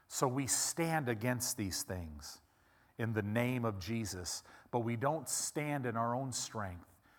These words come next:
We stand in the strength of God, and we rest. Child of God, God is good all the time. His mercy,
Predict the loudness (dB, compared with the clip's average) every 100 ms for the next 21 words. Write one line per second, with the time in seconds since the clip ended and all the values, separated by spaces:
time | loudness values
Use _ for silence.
0 | -20 _ -2 2 2 2 2 0 0 -2
1 | -2 -2 0 2 2 0 0 2 2 2
2 | -2 -2 0 0 0 -6 -10 -16 -20 _
3 | -20 -20 _ -2 0 0 -2 0 2 2
4 | 0 -2 -2 -4 -10 -20 _ _ _ _
5 | _ _ _ _ _ _ _ _ _ _
6 | -6 4 6 6 0 2 2 2 -2 -6
7 | 2 6 6 4 -2 -4 -2 0 2 -2
8 | -4 -12 -20 _ _ _ 4 6 8 8
9 | 4 -2 0 2 4 2 -2 -6 -12 _
10 | _ _ _ _ _ _ _ _ _ _
11 | _ _ 0 2 2 2 2 2 2 0
12 | -2